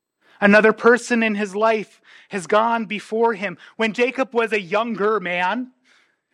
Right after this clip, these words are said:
he had left the place of his father and his mother because he had deceived his brother and got him awfully mad at him.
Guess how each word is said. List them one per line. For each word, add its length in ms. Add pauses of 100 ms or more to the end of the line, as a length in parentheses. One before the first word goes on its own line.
(100)
he 120
had 120
left 380
the 120
place 360
of 140
his 140
father 580 (160)
and 160
his 180
mother 320
because 400
he 120
had 100
deceived 440
his 140
brother 340
and 80
got 200
him 100
awfully 320
mad 260
at 160
him. 140